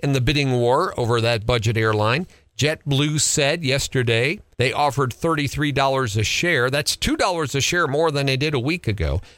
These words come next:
They're trying to outbid Frontier Airlines, which struck a deal to buy Spirit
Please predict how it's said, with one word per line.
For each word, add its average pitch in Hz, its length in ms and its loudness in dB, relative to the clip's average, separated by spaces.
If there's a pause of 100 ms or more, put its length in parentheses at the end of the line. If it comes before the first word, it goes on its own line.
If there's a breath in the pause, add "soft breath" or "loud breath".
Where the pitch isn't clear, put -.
(100)
They're 156 160 2
trying 220 340 2
to 190 220 -2
outbid 190 500 0
Frontier 196 560 0
Airlines, 104 800 -2 (420 soft breath)
which 123 380 0
struck - 380 0
a 127 80 2
deal 127 360 0
to 127 160 0
buy 113 480 2
Spirit 233 680 -2